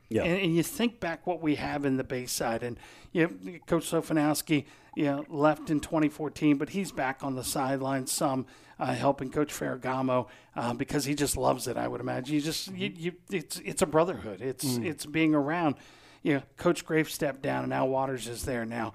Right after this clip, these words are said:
Speaker 1: Mm-hmm.
Speaker 2: Um, you know, we've recycled the coaches in Cambridge to Decatur. Bob Knox is out, an
Speaker 1: Mm-hmm.
Speaker 2: absolute legend.
Speaker 1: Mm-hmm.
Speaker 2: Um, you know, and then, uh, you look at Nettles is gone. He's been gone for many years.
Speaker 1: Well, they've been
Speaker 2: Um,
Speaker 1: through a,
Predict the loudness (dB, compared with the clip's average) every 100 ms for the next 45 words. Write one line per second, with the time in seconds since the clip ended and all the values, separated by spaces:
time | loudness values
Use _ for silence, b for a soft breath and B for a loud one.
0 | -10 -12 -8 -2 2 2 2 0 0 0
1 | 0 0 0 0 0 0 -4 -2 0 0
2 | -2 -4 -4 2 4 4 -2 -4 -6 -6
3 | -2 2 2 2 0 0 0 0 0 -2
4 | -4 0 0 -2 B B B 0 2 0
5 | -2 2 2 0 -2 2 2 0 -6 -6
6 | -10 B -10 0 4 6 6 2 2 2
7 | 2 4 6 6 6 4 B B -2 0
8 | 4 4 4 0 -12 -12 -12 -4 6 8
9 | 10 8 4 -2 -4 4 6 6 4 4
10 | 4 4 4 4 0 -2 0 2 4 2
11 | 0 -4 -10 B 0 4 6 6 6 4
12 | 4